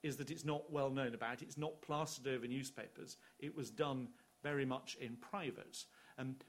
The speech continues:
but it has held, and it has largely kept people bound within it for something going on for twenty years. I think that sense of success on national reconciliation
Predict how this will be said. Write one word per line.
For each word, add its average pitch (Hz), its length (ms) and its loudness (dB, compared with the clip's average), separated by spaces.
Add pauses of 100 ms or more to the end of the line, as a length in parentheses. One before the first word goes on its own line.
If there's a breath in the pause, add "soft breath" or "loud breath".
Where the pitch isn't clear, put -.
(140)
but 151 180 4
it 135 120 -4
has 135 160 -4 (100)
held, 117 480 2 (140)
and 127 120 0
it 131 140 -2
has 120 220 -4
largely 160 680 -2 (280 loud breath)
kept - 420 -4
people 156 500 0 (340 loud breath)
bound 147 340 4
within 135 300 4
it - 300 -6 (280 loud breath)
for 135 300 0
something 123 500 -2 (180)
going 123 260 0
on 117 140 -6
for - 120 -16
twenty 123 360 -4
years. 104 440 -2 (540 loud breath)
I 139 40 -4
think 196 300 4
that 180 340 0 (440)
sense 190 580 4
of 147 160 0
success - 720 0 (400 loud breath)
on 147 160 2
national 143 340 0
reconciliation 135 960 4